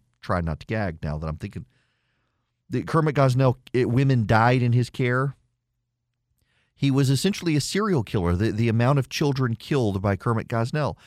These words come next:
The Washington Post refused to cover the story. It was getting national attention, and the Washington Post refused to cover the story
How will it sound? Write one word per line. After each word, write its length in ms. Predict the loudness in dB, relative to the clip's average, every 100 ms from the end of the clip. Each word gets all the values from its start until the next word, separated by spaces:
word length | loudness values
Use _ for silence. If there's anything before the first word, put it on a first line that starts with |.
| -20 -20 _ 0
The 80 |
Washington 580 | 2 4 2 0 0 -2
Post 540 | 2 2 0 -2 -8 -4
refused 560 | -2 -2 -2 -2 -2 -4
to 120 | -6
cover 360 | 0 0 2 0
the 120 | -2
story. 560 | -4 -2 0 2 0 -2 -2
It 80 |
was 140 | -2 0
getting 260 | 0 0
national 520 | 0 0 0 -2 -2 -4
attention, 580 | -2 -4 -2 -2 -2 -4 -12 -20 _
and 120 | 0
the 80 | 0
Washington 560 | 2 2 0 -2 -2 0
Post 320 | 2 2 2
refused 600 | -2 -2 -4 -2 -2 -4
to 80 | -4
cover 320 | 0 0 0
the 120 | -2
story 640 | -4 -4 -2 0 0 -2